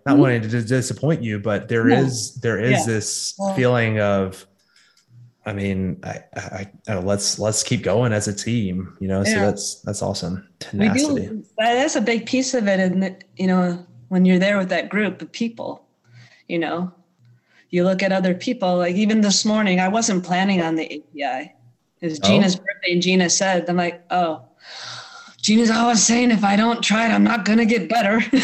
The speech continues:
Speaker 1: <laughs> Okay. So
Speaker 2: Yeah,
Speaker 1: you
Speaker 2: like, I
Speaker 1: walked
Speaker 2: can't
Speaker 1: in not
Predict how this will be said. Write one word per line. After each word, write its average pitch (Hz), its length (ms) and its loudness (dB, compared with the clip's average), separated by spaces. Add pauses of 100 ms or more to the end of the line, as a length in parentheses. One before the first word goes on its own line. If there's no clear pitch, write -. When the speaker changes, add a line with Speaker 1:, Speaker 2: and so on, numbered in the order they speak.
(840)
Speaker 1:
<laughs> - 20 -6
Okay. 196 1500 2
So - 140 4
Speaker 2:
Yeah, - 80 4
Speaker 1:
you 147 140 8
Speaker 2:
like, - 40 6
I 139 60 6
Speaker 1:
walked 139 200 2
Speaker 2:
can't 151 120 4
Speaker 1:
in 147 80 2
not 123 100 2